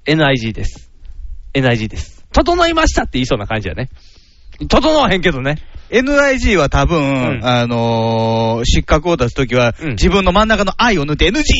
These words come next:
Speaker 2: ーって出すでしょうね。
Speaker 1: <laughs> おー！うまいな。君に愛が見れないよって言って愛を捨てるんやね。おう。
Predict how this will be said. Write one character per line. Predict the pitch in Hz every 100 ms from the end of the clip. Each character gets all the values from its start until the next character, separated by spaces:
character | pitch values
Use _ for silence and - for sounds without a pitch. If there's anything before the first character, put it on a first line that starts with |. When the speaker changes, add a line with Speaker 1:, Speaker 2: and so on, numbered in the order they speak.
| 233
Speaker 2:
ー |
っ | 160
て |
出 | 131
す | -
で | 240
し |
ょ | 233
う | 110
ね。 | 220
Speaker 1:
<laughs> |
お | 320 359 - 311 294 240 165
ー！ | 147 - - - 285
う |
ま | 269 226
い |
な。 | 190 151 90 - - - - - - - -
君 | - 392
に | 415
愛 | 349 427
が | 349
見 | 403
れ | 440
な | 427
い | 330
よ |
っ | 247
て | 185
言 | 156
っ |
て | 190
愛 | 196
を | 151
捨 |
て | 202
る | 175
ん | 104
や | 87
ね。 | - - -
お |
う。 | 110